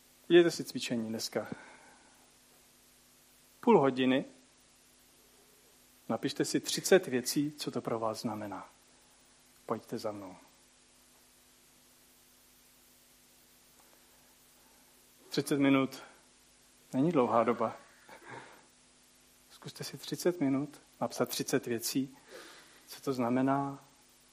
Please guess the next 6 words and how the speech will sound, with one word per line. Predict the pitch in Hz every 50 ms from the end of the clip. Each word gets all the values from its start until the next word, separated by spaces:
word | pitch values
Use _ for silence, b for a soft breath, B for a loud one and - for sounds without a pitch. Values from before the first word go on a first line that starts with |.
| _
pojď | - 120 113 107
za | - 120 110
mnou. | 107 104 101 95 95 92 - - _ _ _ - _ - _ _ _ _ - - _ _ _ - _ _ - - - - - _ - _ _ - - _ _ _ _ _ _ _ _ _ _ _ - _ _ _ _ - - - _ _ - - - - _ -
Od | 147
toho | - - 160 147 151
možná | 151 135 139 147 143 139 123 - - -